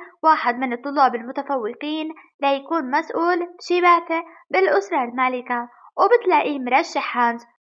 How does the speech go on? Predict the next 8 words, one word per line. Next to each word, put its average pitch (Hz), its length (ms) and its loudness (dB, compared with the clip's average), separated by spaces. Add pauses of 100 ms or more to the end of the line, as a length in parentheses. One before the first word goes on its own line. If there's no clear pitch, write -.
الشاب 349 520 2
اللي 285 300 2
نهايته 285 400 -2
بالحياة 294 560 2
سبق 415 160 4
الموت 294 380 0 (380)
بسبب 320 320 2
عربة 311 440 4